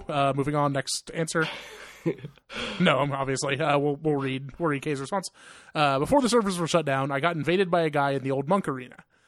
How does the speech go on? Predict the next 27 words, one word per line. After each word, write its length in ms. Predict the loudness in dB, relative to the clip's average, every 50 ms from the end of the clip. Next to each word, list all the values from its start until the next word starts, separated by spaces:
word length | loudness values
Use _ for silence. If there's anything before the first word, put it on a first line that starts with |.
| _ _ _ _ _
He 80 | 0
kept 180 | 4 4 6 6
running 220 | 6 4 4 4
around 220 | 4 4 4 4 2
avoiding 340 | 4 4 4 4 2 0 -2
me 100 | -4 -4
and 80 | -2
dropping 300 | 0 2 2 2 0 0
items. 540 | 0 0 0 -2 -4 -8 -10 -10 -10 -10 -10 _ _ _ _ _ _ _ 0
After 180 | 2 4 6 6
I 60 | 6
picked 180 | 4 2 2
them 120 | 2 2 4
up, 160 | 4 2 2
he 80 | 0 0
sent 160 | 2 2 2
a 40 | 2
message 340 | 2 0 0 -4 -6 -6 -6
that 140 | -8 -6 -4
just 200 | -2 -2 -2 0
said, 220 | -2 -2 -2 -4 -4
'Serious 400 | -2 0 0 0 0 0 -4 -4
time,' 380 | -2 -2 -2 -2 -2 -6 -8 -8 -6
and 140 | -6 -2 0
whooped 200 | -2 -2 -2 -2
my 120 | -4 -4 -4
ass. 480 | -6 -8 -8 -8 -8 -8 -8 -8 -8